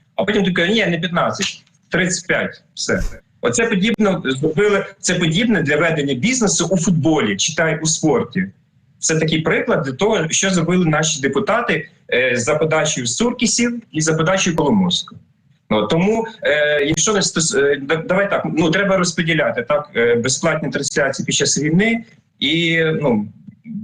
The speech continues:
бі-, бізнес, так, от ми мусимо так говорити, говорити. Е, е, чесно кажучи, ну, нема безплатних трансляцій. Безплатні трансляції, особливо те, що стосується спорту, за-, все одно хтось платить за це.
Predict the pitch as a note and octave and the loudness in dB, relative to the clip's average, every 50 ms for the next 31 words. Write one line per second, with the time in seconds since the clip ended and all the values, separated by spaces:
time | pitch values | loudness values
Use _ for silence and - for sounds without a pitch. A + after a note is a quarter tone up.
0 | - - - A3+ D4+ - - A#3 - - - - - F#3+ F3 - - G#2+ - - | -12 -10 -6 -4 -2 0 0 0 0 0 0 0 -2 -4 -4 -2 -2 0 0 0
1 | - - G2+ - - G#2+ A#2 C3 C3 A#2+ - - - - B2+ A2 A2 A2+ G#2 F#2+ | 0 -2 -2 -2 0 2 2 2 2 0 -2 -2 -2 -2 -2 -2 -4 -6 -8 -8
2 | F#2+ F#2+ F2+ - - - _ - - _ _ - G2+ G#2 G#2 A2 G#2+ F#2+ F#2+ G2+ | -6 -8 -8 -10 -14 -20 _ -20 -20 _ _ -4 -2 0 2 2 2 0 0 0
3 | F#2+ F#2+ F#2+ - G#2 G#2 G#2+ A2 G#2+ G#2+ A2 A2 G#2 G#2+ G#2 E2+ G#2+ G#2+ G#2 G#2 | 0 0 0 0 0 0 0 0 0 0 2 2 2 0 0 0 0 2 2 2
4 | G#2 - - G#3 A#3 - B3+ G3 E3+ C#3 C3 - - B2+ D#3+ F#3+ A#3 A#3 G#3+ F3 | 2 0 0 0 0 0 0 0 0 0 0 0 0 0 2 2 2 2 2 0
5 | B2 G#2+ A#2+ A#2 - - G#2+ F#2+ - F#2+ G2 - G#2 F#2 F2+ - - - - - | 0 0 -2 -2 -2 -2 -2 0 0 -2 -2 -4 -4 -4 -4 -4 -4 -6 -8 -10
6 | - - - - - _ _ - - - - C4+ C4+ C4 A3+ - A#3+ G#3+ - - | -10 -14 -18 -18 -20 _ _ -6 -4 -2 0 0 2 2 2 2 2 0 0 0
7 | C4 C4+ C#4 C#4+ - - - C3 B2 C3 C3+ - F3+ F3 G3 F#3+ F3+ D#3+ F3 E3 | 2 2 0 0 0 -2 -2 0 0 0 0 2 2 2 2 2 2 0 0 0
8 | - E3 D#3+ - E3 D#3+ - E3+ D#3+ D#3 D#3 - C#3+ - - - A3 A3+ A#3 - | 0 0 0 0 0 0 2 2 2 2 0 0 0 -2 -2 0 0 0 0 0
9 | - B2 A2+ C3+ E3 D#3+ - - - A#3+ D#4 D#4 D#4 - G3+ - - - - - | -2 -2 0 0 -2 -2 -2 -2 0 0 0 0 0 -2 -2 -4 -2 -2 -2 0
10 | G#2 - - F3+ F3 - - - - - - - | 0 0 -2 -4 -6 -6 -10 -14 -18 -18 -18 -20